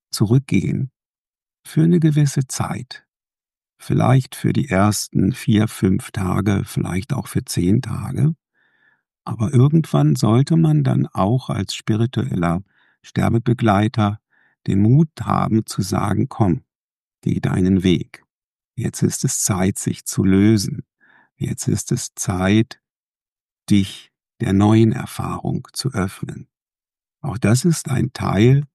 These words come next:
der spirituellen Sterbebegleitung. Ja, dort Orientierung zu geben. Denn das ist ja auch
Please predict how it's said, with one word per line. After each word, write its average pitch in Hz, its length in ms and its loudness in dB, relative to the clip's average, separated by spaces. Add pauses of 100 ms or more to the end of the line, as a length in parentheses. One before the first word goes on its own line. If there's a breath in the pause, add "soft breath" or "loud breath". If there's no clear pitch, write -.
(420)
der 104 100 2
spirituellen 101 680 2
Sterbebegleitung. - 1080 -4 (600)
Ja, 135 280 -12 (360)
dort 90 360 2 (300)
Orientierung 90 960 0 (360 soft breath)
zu - 140 -2
geben. - 400 -6 (1500 soft breath)
Denn 98 100 4
das 113 140 2
ist 151 180 2
ja - 160 2
auch 135 260 2